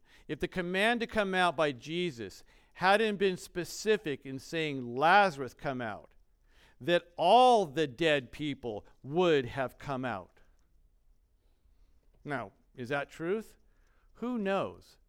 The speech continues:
But because of the demonstrated performance of the Christ to bring back the dead back to life, it certainly is plausible. And this dead man now comes hobbling alive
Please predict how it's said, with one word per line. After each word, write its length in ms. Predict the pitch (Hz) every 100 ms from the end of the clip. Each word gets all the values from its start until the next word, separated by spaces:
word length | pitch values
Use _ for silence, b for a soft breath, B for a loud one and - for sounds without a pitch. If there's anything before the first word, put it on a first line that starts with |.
| _ b b -
But 120 | 156
because 360 | 160 - 254
of 80 | 269
the 100 | 233
demonstrated 680 | 156 180 202 202 - 175 160
performance 600 | 156 - 160 156 156 147
of 160 | 135 127
the 80 |
Christ 460 | 127 - 165 143 -
to 80 | 143
bring 300 | 117 156 165
back 240 | 147 143
the 100 | 135
dead 580 | 117 104 139 131 104 92 _ _ _ -
back 280 | 185 190 -
to 100 | 147
life, 400 | 147 131 92 113
it 140 | -
certainly 500 | - 185 185 175 160
is 120 | 139
plausible. 680 | - - 123 117 107 98 82 _ _ _ b b b b
And 220 | 135 135
this 280 | 147 247 202
dead 420 | 151 185 185 156
man 480 | 156 151 143 113 104 b b b
now 320 | 127 160 185 196
comes 320 | 185 165 151
hobbling 840 | - - 170 180 170 170 170 175 - _ _ 135
alive 840 | 127 127 151 160 151 127 101